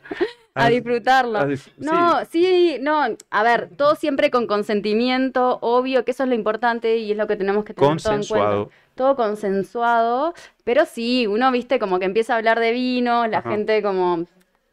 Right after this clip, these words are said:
Speaker 1: nada, medio que no sabe y nada, uno ahí, eh, despliega sus armas de
Speaker 2: Ajá,
Speaker 1: seducción
Speaker 2: a huevo.
Speaker 1: a través del vino.
Speaker 2: Sí, sí, es una, es una invitación a eso, pero vuelvo, todo consensuado.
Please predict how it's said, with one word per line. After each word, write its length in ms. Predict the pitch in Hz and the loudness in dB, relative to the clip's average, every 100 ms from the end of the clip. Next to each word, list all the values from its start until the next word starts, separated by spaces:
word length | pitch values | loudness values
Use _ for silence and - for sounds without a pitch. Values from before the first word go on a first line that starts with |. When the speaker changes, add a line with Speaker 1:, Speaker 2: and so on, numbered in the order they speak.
| _ | _
Speaker 1:
nada, 340 | - 170 170 156 | -8 -2 0 0
medio 260 | 190 202 | 0 0
que 80 | 196 | 0
no 140 | 202 208 | 0 -2
sabe 640 | - 240 247 262 285 311 | -2 0 0 2 0 -2
y 200 | - 226 | -4 -4
nada, 440 | 262 196 202 156 | -2 0 0 0
uno 420 | 160 202 202 190 - - - | 0 0 2 0 -4 -10 -12
ahí, 640 | - 175 185 196 190 170 - _ - | -2 0 0 0 -4 -4 -12 _ -20
eh, 400 | - - 185 175 170 | -14 -4 -2 -2 -4
despliega 840 | 185 208 202 196 185 180 190 214 - | -8 -4 0 2 2 2 2 -2 -10
sus 220 | 202 208 | -6 0
armas 500 | 196 202 185 190 202 - | 0 0 -2 -2 -4 -14
de 160 | - 214 | -6 -4
Speaker 2:
Ajá, 80 | 214 | -2
Speaker 1:
seducción 680 | 214 214 117 185 196 214 220 | -2 -2 -2 0 0 -4 -4
Speaker 2:
a 140 | 110 | -4
huevo. 180 | 113 117 | -2 0
Speaker 1:
a 60 | - | 0
través 240 | 226 233 | 0 0
del 160 | 240 233 | 0 -2
vino. 260 | 240 226 262 277 180 160 _ _ _ _ - - - | -4 0 0 0 -6 -12 _ _ _ _ -20 -20 -20
Speaker 2:
Sí, 300 | - 147 214 | -4 -2 0
sí, 180 | 220 220 | -2 -2
es 100 | - | -2
una, 120 | 190 | -2
es 120 | 139 | -2
una 80 | 180 | -2
invitación 540 | 190 180 117 - 160 135 | -2 -2 -2 -2 -2 0
a 140 | 117 | -2
eso, 200 | 113 127 | -2 -2
pero 300 | 135 127 143 - _ _ | 0 0 -2 -8 _ _
vuelvo, 440 | - 139 147 123 139 - _ _ | -6 -2 0 -2 -4 -14 _ _
todo 260 | 127 120 123 | -2 0 -2
consensuado. 720 | 120 120 113 139 110 110 | -4 -6 -2 2 2 0